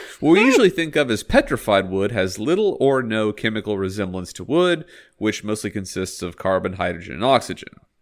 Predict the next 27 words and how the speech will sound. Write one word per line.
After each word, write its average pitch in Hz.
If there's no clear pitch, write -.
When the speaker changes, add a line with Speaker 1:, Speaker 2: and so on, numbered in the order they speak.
Speaker 1:
Uh, 90
the 90
best 123
examples 135
of 92
petrified 90
wood 101
retain 104
the 92
exact 98
physical 151
structure 120
of 135
the 107
original 110
down 135
to 135
the 139
cellular 90
level. 104
Hmm. 285
Speaker 2:
You 220
can 262
find 240
opalized 202
petrified 165
wood 147